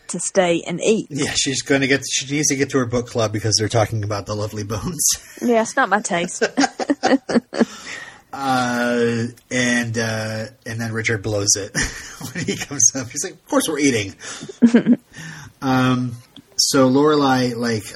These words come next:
Speaker 2: storms out and tells Rory she's done coming back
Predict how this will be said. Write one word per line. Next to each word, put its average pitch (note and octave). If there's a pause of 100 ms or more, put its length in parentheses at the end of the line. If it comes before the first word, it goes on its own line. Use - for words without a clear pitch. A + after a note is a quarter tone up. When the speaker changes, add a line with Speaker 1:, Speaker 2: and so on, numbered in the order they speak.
(180)
Speaker 2:
storms B2+
out G#2+
and G2
tells B2
Rory A2+
she's F#2+
done C#3+
coming C3
back G2+